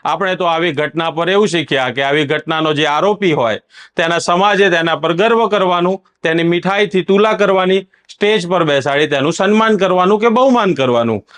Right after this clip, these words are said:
મરવાવાળા મરી ગયા, હવે કંઈ ના થાય તેમ કંઈ આપણે ચૂપ બેસી રહેવાનું. હું આપને આંદોલન કરવા કે રસ્તા પર ઉતરવાની સલાહ કે સૂચન નથી આપતો.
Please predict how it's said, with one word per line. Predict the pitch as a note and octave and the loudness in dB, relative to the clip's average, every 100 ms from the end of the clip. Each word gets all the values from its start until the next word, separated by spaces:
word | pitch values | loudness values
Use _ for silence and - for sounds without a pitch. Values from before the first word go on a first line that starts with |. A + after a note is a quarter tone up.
| - | -10
મરવાવાળા | B2 C3+ F3 F#3+ F3 C#3+ E3+ | -2 0 2 2 2 2 2
મરી | A3 B3 A3 | 2 2 2
ગયા, | E3 C3+ | 2 0
હવે | A#2+ C3 F3+ | 0 0 0
કંઈ | A#3+ C4 | 2 2
ના | A#3 E3+ | 2 0
થાય | C3+ G#2 | -2 -4
તેમ | G2+ C#3+ E3 | -2 -2 -2
કંઈ | E3+ F#3 F#3 | -2 0 2
આપણે | E3+ D#3+ F#3 | 0 0 0
ચૂપ | A#3+ B3 | 2 0
બેસી | G#3+ G3 G#3 | 2 2 2
રહેવાનું. | F#3+ F#3 F#3 G3 F#3+ - | 2 2 2 -2 -6 -12
હું | - E3+ | -4 0
આપને | G#3 G#3 G3+ | 0 0 0
આંદોલન | G3 F#3+ G3+ G3+ G#3 | 0 0 0 0 0
કરવા | G3 G3+ G3+ G3+ | -2 0 0 -2
કે | G3+ | -2
રસ્તા | F3+ - G3 | -4 -2 -4
પર | F#3 F3+ | -2 -2
ઉતરવાની | F#3 F#3+ F#3+ F#3 F#3+ | 0 0 0 0 -2
સલાહ | D#3+ D#3+ F3 F3 | -2 -2 0 0
કે | F3 | -2
સૂચન | E3+ E3 F3 E3+ | 0 0 0 0
નથી | D#3+ E3+ G#3+ | 0 2 0
આપતો. | F3 C#3 - | 0 -2 -2